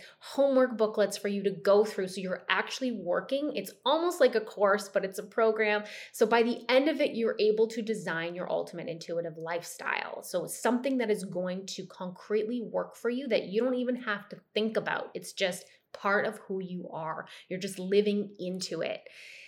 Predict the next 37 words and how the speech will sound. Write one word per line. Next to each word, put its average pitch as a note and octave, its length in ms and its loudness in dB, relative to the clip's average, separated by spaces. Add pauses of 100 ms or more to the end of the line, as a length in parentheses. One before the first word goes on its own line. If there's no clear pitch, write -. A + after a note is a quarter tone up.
(320)
And A#3 120 8
it's B3 140 6
beautiful. G#3+ 680 4
It's G#3+ 200 6 (100)
a G3+ 120 4
beautiful B3 1040 4 (420)
packaged A3 760 2
nicely A3 600 0
with B3 180 6
a A#3 40 8
bow G3+ 800 4
on F#3 220 -2
top F3 560 -6
to F#3+ 200 -6 (140)
help F3 300 0
you F#3 200 -8
create F3 500 -8
that - 320 -6
for F3 160 -8
yourself. E3+ 920 -8
And F3+ 380 -4
I F3 120 -4
am F3+ 260 -6
available G3 720 0 (260)
with F3+ 280 0 (380)
coaching C4+ 460 2
you B3+ 140 2
through A#3 360 -2
that G#3 340 4
as F3 280 -2
well, A3 400 4
answering F3+ 380 -4
your D#3+ 100 -12
questions, A#3 800 2
providing F#3+ 680 0
you G#3+ 200 -2
with F3+ 440 0